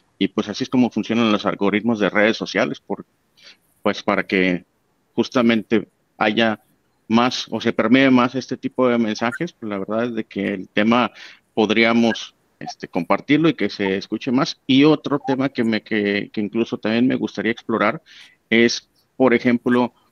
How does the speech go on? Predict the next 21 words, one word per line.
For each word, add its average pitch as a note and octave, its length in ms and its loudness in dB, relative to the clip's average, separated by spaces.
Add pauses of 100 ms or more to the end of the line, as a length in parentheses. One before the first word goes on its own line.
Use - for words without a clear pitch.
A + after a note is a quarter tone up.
(180)
cómo D3 280 2
este D3+ 280 -2
tipo D3 580 -4 (460)
de C3 160 2
iniciativas B2+ 1160 2 (720)
podríamos, A#2+ 580 0
por A2 160 -6
ejemplo, A2+ 500 -4 (180)
acoplarlas B2+ 640 -2
con B2+ 260 6
otras C3 320 2
iniciativas, A#2+ 680 0
como G2+ 240 -8
por G#2+ 160 -2
ejemplo, A#2 560 2 (340)
ah, G#2 140 2
hemos C3 320 6
entrevistado A#2+ 460 0
aquí B2 380 2
gente B2 380 -2
de G2 560 0